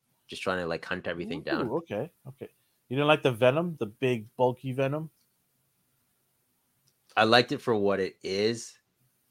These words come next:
Speaker 1: That was the, okay, that was the one I put effort into. Like, I bought this wave from a store that I hate, and I'm not gonna say the name.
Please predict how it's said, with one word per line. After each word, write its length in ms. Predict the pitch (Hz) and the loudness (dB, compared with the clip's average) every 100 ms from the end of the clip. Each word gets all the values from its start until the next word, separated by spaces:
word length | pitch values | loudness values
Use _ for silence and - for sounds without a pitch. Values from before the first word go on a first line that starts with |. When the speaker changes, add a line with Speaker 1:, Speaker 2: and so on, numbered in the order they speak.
| _ _ _ _ _ - | _ _ _ _ _ 6
Speaker 1:
That 200 | 135 160 | 8 10
was 160 | 170 | 8
the, 80 | 156 | 4
okay, 380 | 151 123 123 113 | 4 2 2 2
that 200 | 120 143 | 4 4
was 140 | 170 | 4
the 80 | 165 | 2
one 120 | 175 | 2
I 80 | 156 | 2
put 300 | 127 - 139 | 2 -2 -4
effort 300 | - 107 110 95 | -4 -6 -4 -6
into. 240 | 85 98 | -6 -8
Like, 240 | 90 - - _ _ _ _ _ _ _ _ _ _ _ _ _ _ _ _ _ _ _ _ _ _ _ - | -8 -8 -18 _ _ _ _ _ _ _ _ _ _ _ _ _ _ _ _ _ _ _ _ _ _ _ 0
I 140 | 113 | 2
bought 360 | 127 156 165 - _ _ | 6 8 6 4 _ _
this 240 | 135 143 143 | 0 2 0
wave 360 | 143 151 160 | 0 0 0
from 260 | - 127 117 | -2 -2 0
a 60 | |
store 420 | 110 - 120 113 120 | -4 -4 -2 0 0
that 140 | 113 | 0
I 100 | 98 | -2
hate, 320 | - 107 135 | -4 -6 -6
and 100 | 104 | -6
I'm 80 | 98 | -6
not 120 | 101 | -6
gonna 140 | 110 101 | -6 -8
say 140 | 107 | -8
the 120 | 92 | -8
name. 400 | 85 85 98 127 | -10 -12 -10 -10